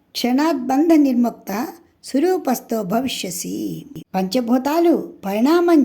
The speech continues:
చెంది వస్తువులుగా మారినా వాటి నుండి నిజానికి వేరుగా లేవు.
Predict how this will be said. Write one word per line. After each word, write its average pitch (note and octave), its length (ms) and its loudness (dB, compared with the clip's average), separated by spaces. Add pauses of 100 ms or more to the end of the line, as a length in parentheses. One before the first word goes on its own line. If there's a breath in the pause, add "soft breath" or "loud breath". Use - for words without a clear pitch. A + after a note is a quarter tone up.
చెంది B3+ 380 4 (200)
వస్తువులుగా C#4 520 0 (100)
మారినా F3 340 -4 (560 soft breath)
వాటి D#4+ 340 -2
నుండి F4+ 160 4 (100)
నిజానికి C#4+ 460 2
వేరుగా B3+ 420 0
లేవు. F3+ 240 -4